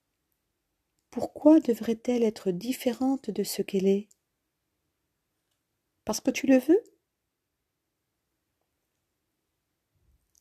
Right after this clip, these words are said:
Tu peux vivre ta vie et te centrer sur ta vie,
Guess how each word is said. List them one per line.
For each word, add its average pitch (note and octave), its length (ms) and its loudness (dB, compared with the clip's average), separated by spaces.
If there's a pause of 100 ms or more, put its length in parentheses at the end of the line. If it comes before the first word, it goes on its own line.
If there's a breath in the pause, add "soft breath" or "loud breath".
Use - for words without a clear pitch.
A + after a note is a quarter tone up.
(200)
Tu A3 160 -6
peux E4 280 6
vivre G3+ 540 2
ta D#3+ 240 -4
vie D#3+ 280 -6 (920)
et G3+ 140 2
te A#3+ 140 2
centrer C4 500 0
sur - 300 -6
ta F#3 280 -4
vie, D#3+ 280 -4